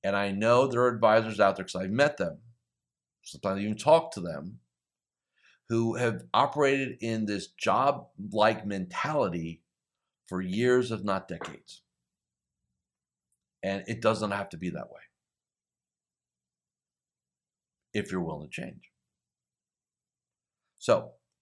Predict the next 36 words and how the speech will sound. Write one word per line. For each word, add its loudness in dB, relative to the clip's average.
how -4
do 0
we -4
change? -12
Let's -12
talk -4
about -8
that. -20
First 0
off, -2
you -4
have 4
to -4
be -4
very, 2
and, -8
and -6
look, -2
now 0
we're 0
gonna -4
get -2
into -6
a -2
real 0
kind -4
of -4
deep -8
coaching -6
piece -12
for -12
a -8
little -8
bit -14
here -10
today. -6